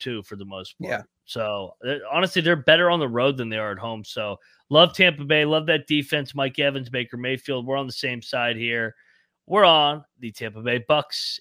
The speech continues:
Speaker 1: and that means we'll have two six and seven teams coming down the stretch, maybe with New Orleans. So we'll get into the rest of the games, but first we gotta talk about Bet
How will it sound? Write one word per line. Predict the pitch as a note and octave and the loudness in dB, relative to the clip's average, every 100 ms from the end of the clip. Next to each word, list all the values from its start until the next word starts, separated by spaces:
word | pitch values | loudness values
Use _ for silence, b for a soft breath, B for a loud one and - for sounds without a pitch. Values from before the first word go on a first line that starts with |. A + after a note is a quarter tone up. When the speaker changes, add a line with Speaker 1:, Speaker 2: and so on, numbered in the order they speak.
| A2 | -8
Speaker 1:
and | A2+ A2+ A#2 A2+ | -6 -4 -6 -8
that | A#2 A#2 | -8 -8
means | A#2+ A#2 A#2 A2 | -10 -12 -14 -14
we'll | A#2 | -8
have | A2+ A#2 | -6 -6
two | - F3+ | -4 -4
six | - F#3+ - | -2 -4 -4
and | F3 - | -8 -2
seven | B3 B3 A3+ | -2 -2 -6
teams | - F3 D#3+ E3 F3+ - _ b b - | -4 -2 -2 -6 -10 -16 _ b b -6
coming | D3+ C#3 | -4 0
down | C3+ C3 | -2 -2
the | B2 | -6
stretch, | - D#3+ D3 C#3 - C#3 B2+ | -6 -2 -2 -2 -10 -12 -12
maybe | C#3 D#3 | -12 -8
with | D3+ D#3 | -10 -6
New | C#3+ | -6
Orleans. | C3+ B2 G#2+ - | -4 -6 -8 -8
So | A#2+ A2+ - b b b b b | -4 -4 -4 b b b b b
we'll | F#3+ A3+ | 4 6
get | C4+ | 4
into | C4 | 4
the | B3 | 4
rest | A#3+ - | 2 2
of | A3 | 2
the | |
games, | F#3+ G#3 F#3+ | 4 4 4
but | F#3 | 0
first | A3+ F#3 | 2 2
we | G3+ | 0
gotta | G3+ | -2
talk | D#3+ F#3+ F3+ | 2 2 2
about | F3 F3 F3 A#2+ - | 2 2 2 -4 -2
Bet | C#3+ E3+ | 4 4